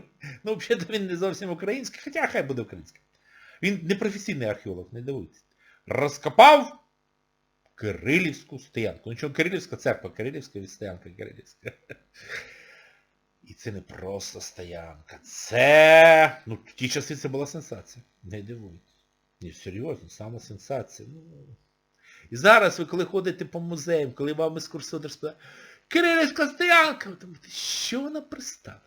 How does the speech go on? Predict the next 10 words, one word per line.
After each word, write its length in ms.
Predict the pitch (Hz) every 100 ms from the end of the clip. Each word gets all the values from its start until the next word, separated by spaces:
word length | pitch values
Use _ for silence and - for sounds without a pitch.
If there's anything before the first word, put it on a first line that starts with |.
| -
Що 440 | - - - 302
вона 360 | 330 330 320 320
розповідає? 840 | 294 - 311 254 247 185 131 - _ _ _ _ _ _ _
А 100 | -
такий 300 | - - -
факт. 600 | - - - - _ _ _ _ _ _ _ _ _ _ _ _ _
Це 260 | _ 101 101
дійсно 500 | 87 135 214 - 202
сенсація. 720 | - 87 - - - _ - _ - - _ _ 101
Деякі 680 | 98 151 202 202 - 185